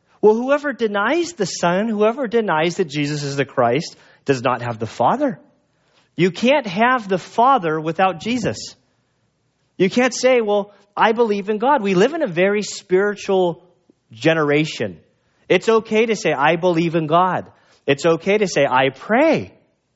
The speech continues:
But you say, "I pray in Jesus' name," or, "I believe Jesus is God." Suddenly,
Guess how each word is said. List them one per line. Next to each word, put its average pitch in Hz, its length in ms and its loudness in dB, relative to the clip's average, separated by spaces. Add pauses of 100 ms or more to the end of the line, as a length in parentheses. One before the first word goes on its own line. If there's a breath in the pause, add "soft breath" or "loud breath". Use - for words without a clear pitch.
(1160)
But 117 240 -2
you 135 360 0
say, 131 380 0
"I 123 240 0
pray 120 580 -2 (120)
in 110 140 -6
Jesus' 98 580 -8
name," 123 520 -4 (320)
or, 110 120 2
"I 110 80 2
believe 107 340 -4
Jesus 98 360 -8
is 92 140 -10
God." 110 300 -2
Suddenly, 127 800 -4